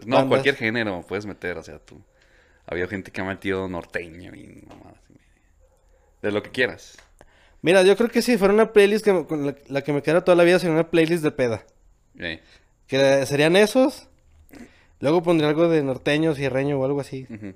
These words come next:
Speaker 2: Hasta el Peso Pluma. Y luego ya para cerrar,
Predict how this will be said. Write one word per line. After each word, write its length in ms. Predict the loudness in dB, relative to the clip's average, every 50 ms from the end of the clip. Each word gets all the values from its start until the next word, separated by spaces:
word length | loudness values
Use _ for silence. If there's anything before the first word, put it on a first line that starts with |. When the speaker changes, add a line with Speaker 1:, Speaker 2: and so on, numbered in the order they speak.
| _ -14
Speaker 2:
Hasta 280 | -12 -12 -12 -12 -14 -16
el 60 | -14
Peso 220 | -14 -14 -14 -12 -8
Pluma. 320 | -6 -6 -6 -6 -8 -12 _ _ _ _ _ _ _ _ -20 _ _ _ _ -20 -20 _ _ _ -20 _ _ _ _ _ _ _ _ _
Y 100 | -6 -2
luego 260 | -2 0 0 2 2
ya 680 | 2 2 2 2 2 2 2 2 2 0 0 -2 -4 -6 _
para 340 | -2 0 2 4 4 2 2
cerrar, 600 | 0 -4 -4 0 2 4 4 4 2 -2 -6 -12